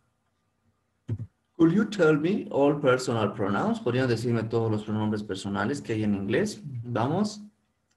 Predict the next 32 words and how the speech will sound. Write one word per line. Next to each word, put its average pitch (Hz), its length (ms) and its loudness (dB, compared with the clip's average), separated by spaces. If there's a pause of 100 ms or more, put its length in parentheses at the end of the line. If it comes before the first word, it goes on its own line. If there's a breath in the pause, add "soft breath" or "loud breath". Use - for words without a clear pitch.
(100)
Tenemos, 135 500 -4
we 127 100 0
are 117 140 0
going 117 160 0
to 117 100 -4
begin 120 380 -2
with 104 140 -2
the 90 100 -2
first 120 440 -2
person. - 420 -2
Empezamos 139 580 -6
con 110 140 -6
la 101 100 -2
primera 120 380 -4
persona. 98 440 -4
The 104 140 -4
first 143 320 -2
person 131 400 0
is, 202 320 -2 (320)
la 117 80 -4
primera 123 320 0
persona 139 400 -4
es - 320 -10 (280)
yo. 120 400 0
¿Cómo 135 200 -4
decimos 135 400 -2
yo 135 140 -2
en 135 100 -6
inglés? 151 460 -4 (520)
I. 87 380 -2 (140)
Really? 156 500 -2 (540 soft breath)
I. - 300 -6